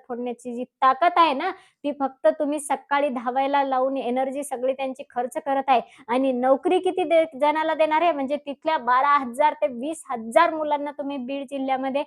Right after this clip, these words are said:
इतकं पळायला लावलं, इतकं पळायला लावलं आयुष्यभर, आणि शेवटी दिलं काय त्यांना? त्यांचा जीव घेतला.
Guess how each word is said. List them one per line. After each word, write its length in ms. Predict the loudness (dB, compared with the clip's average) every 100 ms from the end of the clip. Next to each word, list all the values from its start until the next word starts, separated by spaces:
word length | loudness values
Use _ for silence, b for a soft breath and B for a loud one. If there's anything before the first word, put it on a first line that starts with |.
| b b
इतकं 400 | -4 -4 2 6
पळायला 460 | 8 6 4 2 0
लावलं, 260 | 2 4 4
इतकं 380 | 2 0 2
पळायला 420 | 4 4 2 2 2
लावलं 320 | 2 0 0 -2 0
आयुष्यभर, 760 | 0 0 -2 -4 2 4 6 4 b b b
आणि 220 | -2 -2
शेवटी 360 | 2 0 0 -2
दिलं 300 | -2 0 0
काय 160 | 0
त्यांना? 360 | 0 -2 -2 -4 -8 _ _
त्यांचा 340 | -4 -2 2 2
जीव 360 | 2 0 -2
घेतला. 380 | -2 -4 -4 -6